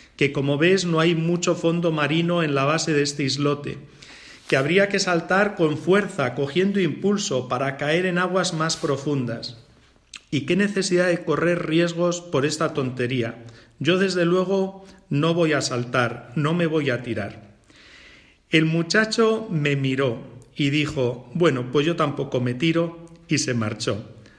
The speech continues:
Luego la madre, cuando bajamos de ese islote, me lo agradecería. La verdad es que el ejemplo de este chico me ha hecho mucho bien. Me quedé pensando en este muchacho,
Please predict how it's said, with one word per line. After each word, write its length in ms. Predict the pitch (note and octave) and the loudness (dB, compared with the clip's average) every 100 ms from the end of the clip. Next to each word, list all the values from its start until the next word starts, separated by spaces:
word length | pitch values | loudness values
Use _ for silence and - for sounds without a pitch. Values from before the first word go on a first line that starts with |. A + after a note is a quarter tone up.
| _ - | _ -2
Luego 240 | D3 D#3+ | 2 2
la 120 | C#3 | 2
madre, 500 | B2+ C#3+ D#3 D3+ D3+ | 2 2 2 0 -2
cuando 280 | D3+ C3 B2 | -2 -2 -2
bajamos 640 | A#2+ A#2+ D3 D3 D3 C#3+ C3 | -4 -4 -2 -2 -2 -2 0
de 100 | C#3 | -2
ese 160 | C#3+ | -2
islote, 600 | C3 C#3+ C#3+ C#3+ D3+ C#3+ D3 - - - | -4 0 0 0 -2 -2 -6 -16 -16 -4
me 100 | C3 | -2
lo 140 | C#3 C#3+ | 0 0
agradecería. 840 | C3 B2+ C3 A#2 C3+ A2+ A#2+ A#2+ - - - _ _ _ _ - - - | 0 -2 -2 -2 -2 -2 -4 -8 -16 -20 -20 _ _ _ _ -20 -16 -2
La 100 | D3+ | 0
verdad 300 | D#3+ F#3 A3 | 2 0 -2
es 120 | G#3 | -2
que 120 | G3+ | -2
el 140 | F3 - - - - - - | -2 -4 -12 -20 -20 -14 -4
ejemplo 500 | D3 - G#3+ G#3+ G3+ | -2 0 0 0 0
de 80 | F#3 | 0
este 280 | F3 E3 D#3 | 0 -2 -2
chico 580 | G#3 G#3 C3 B2 - - - - - - - - _ _ _ _ | -4 -2 -4 -4 -8 -20 -20 -20 -20 -20 -20 -20 _ _ _ _
me 120 | E3 F3+ | 0 0
ha 40 | |
hecho 180 | F#3 F3+ | 0 -2
mucho 380 | D#3 D3 C3 B2 | -2 -4 -4 -2
bien. 560 | C#3+ A#2+ A2+ - - - | -2 -2 -4 -12 -12 -8
Me 100 | D3+ | -4
quedé 220 | F#3+ A3 | -2 -2
pensando 720 | A3+ E3+ - D#3 B2+ A2 A2+ - - - | -2 -2 0 0 0 -4 -10 -16 -20 -8
en 160 | D3 C#3 | -4 -2
este 240 | D3+ - | -2 -2
muchacho, 580 | C#3+ C#3 C#3 C#3+ - G#2 | -2 -2 0 -2 -2 -8